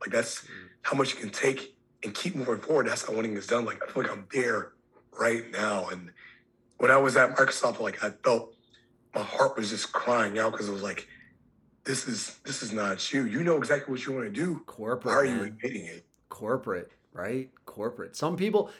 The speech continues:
Speaker 2: and again, if that's you, that's cool, man. Some people want those parameters 'cause they find that success elsewhere. But I, I,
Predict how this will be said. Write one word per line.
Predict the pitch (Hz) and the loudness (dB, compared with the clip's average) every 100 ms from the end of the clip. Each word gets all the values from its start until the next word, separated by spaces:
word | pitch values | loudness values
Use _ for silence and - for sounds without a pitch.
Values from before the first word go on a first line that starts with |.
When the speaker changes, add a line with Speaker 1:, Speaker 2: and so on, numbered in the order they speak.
| _ | _
Speaker 2:
and | 147 | 2
again, | 175 196 | 4 4
if | 147 | 2
that's | 131 160 160 | 2 2 2
you, | 143 226 208 131 | 0 2 2 2
that's | 147 160 | 0 0
cool, | - 220 208 | -2 0 0
man. | 104 113 | -2 -6
Some | - 160 170 | -4 -4 -2
people | 175 180 156 | -6 -2 -2
want | 104 107 131 143 | 0 -2 -4 -4
those | 123 120 - | -6 -6 -6
parameters | 127 127 165 131 107 110 | -4 -4 -2 -4 -6 -8
'cause | - 104 | -10 -6
they | 113 | -6
find | 110 98 101 | -6 -8 -8
that | 98 98 | -10 -10
success | 98 - 90 87 | -14 -8 -8 -8
elsewhere. | 85 127 - - - - | -10 -10 -10 -14 -14 -10
But | - 98 98 - - _ _ _ _ | -4 -4 -4 -18 -20 _ _ _ _
I, | 107 117 | -2 0
I, | 117 | -2